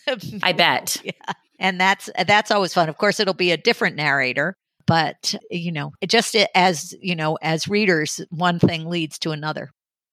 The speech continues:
Speaker 2: How about any others that you have recently listened to and loved?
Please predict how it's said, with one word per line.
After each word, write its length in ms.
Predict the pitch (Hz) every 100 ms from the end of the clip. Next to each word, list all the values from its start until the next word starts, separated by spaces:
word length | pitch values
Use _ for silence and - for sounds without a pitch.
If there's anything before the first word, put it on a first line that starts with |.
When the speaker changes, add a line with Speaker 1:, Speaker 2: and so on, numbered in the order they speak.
| -
Speaker 2:
How 160 | - 208
about 240 | 208 185
any 260 | - 165 156
others 360 | 156 147 143
that 180 | - -
you 180 | 147 147
have 160 | 139
recently 400 | 143 - - 123
listened 320 | 131 127 135 -
to 120 | -
and 140 | 80
loved? 380 | 64 - -